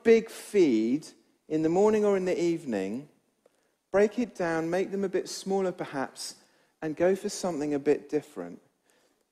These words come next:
Acts, and I mean to do this with intention. So sometimes you might just be in your car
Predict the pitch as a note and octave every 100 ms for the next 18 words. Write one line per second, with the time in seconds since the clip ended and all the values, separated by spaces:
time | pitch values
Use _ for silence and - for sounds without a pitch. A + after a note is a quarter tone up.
0 | _ _ _ _ _ - A#3 - - -
1 | G#3+ G#3 G3 - F#3 F#3+ F#3+ G#3 A3 G#3+
2 | G#3 F#3 F#3+ F3+ E3+ E3 - E3+ C3+ -
3 | E3 - _ _ _ - - G3 F#3+ F#3+
4 | - - B3+ C4+ C4+ F#3+ C#3+ D3 E3 E3
5 | F3 A3+ A#3+ A#3 - G#3 F#3+ F3+ F#3 F3+
6 | F3+ - C#3 G#2 B2+